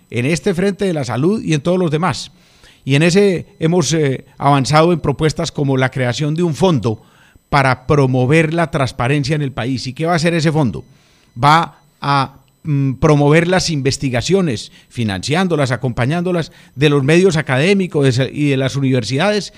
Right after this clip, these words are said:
en torno a la transparencia y la lucha con la corrupción, contra la corrupción. Va a promover la libertad de expresión, apoyando también las investigaciones que hagan los medios de comunicación,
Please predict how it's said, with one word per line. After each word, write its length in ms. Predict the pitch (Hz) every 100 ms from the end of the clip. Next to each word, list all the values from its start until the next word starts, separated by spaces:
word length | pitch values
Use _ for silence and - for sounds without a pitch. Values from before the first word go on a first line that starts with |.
| -
en 160 | - 139
torno 300 | - 170 175
a 40 |
la 100 | 170
transparencia 560 | 156 131 - 131 156 147
y 20 |
la 100 | 156
lucha 220 | 123 135
con 140 | 131 135
la 100 | 120
corrupción, 520 | 123 110 - 160 110 - _ _
contra 300 | - 127 127
la 100 | 120
corrupción. 500 | 120 120 117 147 120 - - - -
Va 200 | 147 208
a 240 | - 175
promover 640 | - 165 151 143 220 143 85 - _ _
la 180 | 120 139
libertad 380 | 143 139 131
de 60 | 165
expresión, 580 | 160 147 135 185 147 67 - _ _ -
apoyando 600 | - 123 135 131 156 196
también 440 | 202 147 147 208 214
las 160 | 165
investigaciones 840 | 143 131 127 131 127 156 196 202 -
que 160 | 147
hagan 300 | 143 165 170
los 120 | 147
medios 260 | 131 156 170
de 100 | 156
comunicación, 640 | 147 135 123 117 180 117